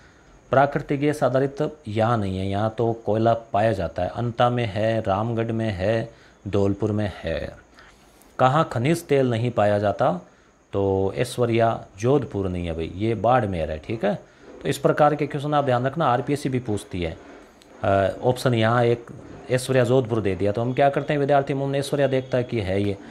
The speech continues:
तो ऐसे नहीं, आगे क्या है वो, ये भी ध्यान रखना है। मंगला, सादेवाला, बागेवाला, ये सब।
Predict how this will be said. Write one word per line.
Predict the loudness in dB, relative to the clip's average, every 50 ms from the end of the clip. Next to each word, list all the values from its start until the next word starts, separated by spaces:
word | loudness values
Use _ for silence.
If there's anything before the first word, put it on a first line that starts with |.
| -18 -16 -16 -16 -18 -18 -12
तो | 0
ऐसे | 0 2 2 4
नहीं, | 2 2 2
आगे | 4 2 2 2 2 2 0 0
क्या | 0 0 2 2 2
है | 2 0 -2
वो, | -4 -4 -6 -6 -6
ये | -2 -2 0
भी | 0 0
ध्यान | -2 -2 -4 -4 -6
रखना | -8 -8 -8 -8 -8
है। | -8 -10 -12 -16 -10 -6
मंगला, | -2 -2 2 4 4 6 6 4 2 -2 -8 -16 -20 _ _ _ _ _ _ _ _ -20 -10
सादेवाला, | -2 -2 0 2 2 2 4 4 4 4 4 4 2 2 0 -4 -10 _ _ -8
बागेवाला, | -2 0 0 0 0 -2 0 0 0 2 2 0 -2 -2 -4 -10 -18 _ _ -10
ये | -10 -10
सब। | -8 -10 -14 -16